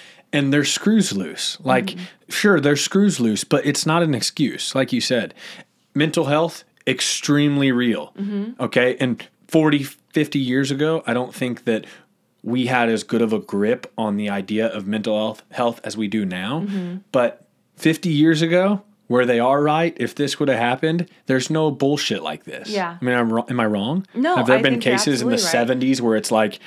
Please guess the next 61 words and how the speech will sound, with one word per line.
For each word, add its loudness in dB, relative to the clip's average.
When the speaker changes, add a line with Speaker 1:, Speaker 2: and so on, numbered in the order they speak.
Speaker 1:
"Oh, 4
I'm 0
sorry, 4
I 4
was 2
insane." 2
And 2
they 4
go, 2
"Oh, 4
no 4
problem." 2
Slap 0
you 4
on 4
the 4
wrist 2
and 0
on 2
to 2
the 4
hospital. -2
Speaker 2:
Yeah, -6
exactly. -10
But, 0
you -2
know, 0
here -4
I -2
fully -6
expect -8
that -6
she -8
will -6
be -6
found -8
guilty -8
and -6
that -8
she -6
will -2
spend -6
the -4
rest -6
of -10
her -8
life -8
in -16
prison. -14
I -4
think -8
that's -6
what -4
will -4
happen. -6
I -8
think -12
that's -6
what -8
she -10
deserves. -8